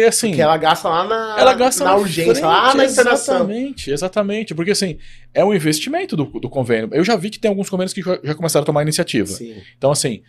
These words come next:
Speaker 1: você tem ali, é, um nutricionista online, tem algumas, alguns pro-,
Speaker 2: Isso.
Speaker 1: programinhas de prevenções, tem algumas coisas assim. Mas eu acho que os, os grandes convênios,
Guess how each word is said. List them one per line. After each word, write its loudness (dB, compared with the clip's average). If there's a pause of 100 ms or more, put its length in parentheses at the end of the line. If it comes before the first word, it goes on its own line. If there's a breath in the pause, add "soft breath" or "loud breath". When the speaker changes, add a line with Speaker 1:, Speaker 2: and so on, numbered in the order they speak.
(200 soft breath)
Speaker 1:
você -6
tem -6
ali, -2
é, -6
um -14
nutricionista -10
online, 0
tem -8
algumas, -8
alguns -10
pro-, -8
Speaker 2:
Isso. -14
Speaker 1:
programinhas -4
de -12
prevenções, -2
tem -4
algumas -6
coisas -4
assim. -10 (400 soft breath)
Mas 0
eu 4
acho -2
que -4
os, -6
os -2
grandes -2
convênios, -4